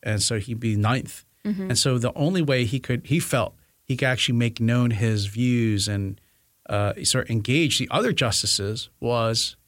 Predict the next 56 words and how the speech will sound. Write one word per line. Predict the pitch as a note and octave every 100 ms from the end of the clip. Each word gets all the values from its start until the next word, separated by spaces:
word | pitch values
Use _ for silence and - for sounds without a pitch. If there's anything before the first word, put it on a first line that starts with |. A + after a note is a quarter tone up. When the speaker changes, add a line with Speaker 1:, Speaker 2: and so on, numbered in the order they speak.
| _ -
Speaker 1:
by | G#2
oral | G#2+ G#2+ A2
argument. | G2 A2 A#2+ A2+ - _ _ _ -
Speaker 2:
That's | A#3+ A#3
really | B3 G#3
interesting. | G#3 - F3+ F3+
I |
haven't | G3 A2
Speaker 1:
Yeah. | G2
Speaker 2:
heard | G2
that | F2+
before. | F#2+ - F#2+ - G#3+
That | B3+
is | C4+ C#4
a, | G#3+ G#3 - _ _ -
Speaker 1:
It | D3+
Speaker 2:
you |
Speaker 1:
makes | F3+ - -
Speaker 2:
know. | G2
Speaker 1:
sense. | - - - - _ _ _ -
Speaker 2:
Yeah, | D4+ A#3
that | A3
is, | A3+ G#3+ -
that | A#3
could | A3+ A3
be | G3+
an | F3+ F3
effective | F3 G#3 F#3+ G3+
way. | G3 G3 _ _
It | A#3+
might | B3 C4+ -
explain | A3+ - G#3+ A3
why | G3+
Justice | G#3 G3+ G3+ -
Gorsuch | G#3+ D4 A3+ -
has | F#3+ F#3+ -
been | F#3+
such | F#3 F#3
a | F3+
chatterbox. | F#3+ C4 F4 B2 - - -
Uh, | -
Speaker 1:
Has | C#3 C#3+
he | F3+
been? | F3 G#2+
I | G#3+
Speaker 2:
and | B2+
Speaker 1:
haven't | - C3 C3+
followed | G#3
Speaker 2:
yeah, | C4 D4 B3+
Speaker 1:
it | A3
Speaker 2:
he, | B3+
Speaker 1:
this | A#3+ A#3 - -
last | G2+ G2 -
Speaker 2:
oh, | C#4
Speaker 1:
two |
Speaker 2:
he's | D4+